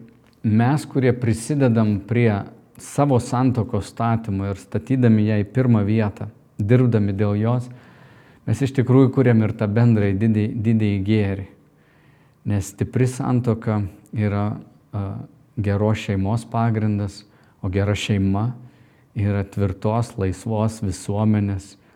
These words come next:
pagrindas, valstybės pagrindas. Bet santuoka tikrai yra slėpinys. Paskaitysiu tai, ką apaštalas Paulius užrašė ir ką dažnai per vestuves skaitau.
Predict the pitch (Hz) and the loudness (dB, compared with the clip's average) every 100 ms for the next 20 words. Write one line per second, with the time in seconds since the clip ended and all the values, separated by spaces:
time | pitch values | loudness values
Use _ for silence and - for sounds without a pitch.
0 | _ - 107 101 95 87 87 - - 90 | _ -4 0 0 -2 -4 -8 -12 -8 -6
1 | - - 117 101 - - 92 92 92 90 | -6 0 0 0 -2 -6 -4 -4 -4 -6
2 | 87 - _ - _ _ _ _ _ _ | -10 -18 _ -20 _ _ _ _ _ _
3 | _ - - - - - - - - 127 | _ -20 -20 -20 -20 -20 -12 -6 0 2
4 | 127 113 113 110 113 113 113 107 - 98 | 4 2 2 0 4 6 6 2 0 -2
5 | - 101 92 87 - - _ _ - - | 0 0 0 -4 -14 -20 _ _ -20 -20
6 | - 120 - 113 110 147 135 127 127 127 | -6 -4 2 2 4 2 0 0 0 -2
7 | 127 117 117 117 127 113 - 123 120 117 | 0 0 2 0 -2 -6 -2 -2 0 0
8 | 107 - - 123 110 101 107 85 107 117 | 0 -2 0 2 2 0 -4 -4 0 0
9 | 113 110 95 110 98 101 90 113 110 107 | 0 -2 -4 -2 0 0 2 0 2 2
10 | 101 101 - 113 123 104 - - - - | 2 2 2 2 4 4 2 -8 -10 -2
11 | 104 - 107 | -2 0 -2